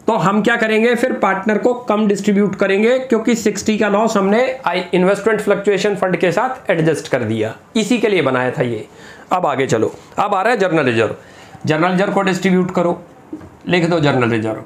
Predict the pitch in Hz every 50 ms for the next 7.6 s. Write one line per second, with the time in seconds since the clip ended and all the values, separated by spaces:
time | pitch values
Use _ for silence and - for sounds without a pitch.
0 | - - 170 165 180 185 190 185 190 180 190 190 185 190 185 185 - 196 208 208
1 | 202 196 196 196 208 214 208 208 214 190 - 220 208 202 214 226 233 220 - 208
2 | 208 202 196 190 208 208 208 190 185 - 208 202 208 208 202 202 196 190 190 190
3 | 196 185 185 - - 196 185 160 - 214 202 196 196 196 190 180 196 214 214 214
4 | 208 196 185 185 180 175 185 185 175 - - 170 147 123 113 107 104 - - -
5 | - - - - - - - - - - - - 135 151 165 175 196 202 202 208
6 | 202 214 208 202 196 196 196 - 208 202 208 202 196 208 220 226 220 214 202 208
7 | 208 208 208 208 - 202 196 190 185 185 185 180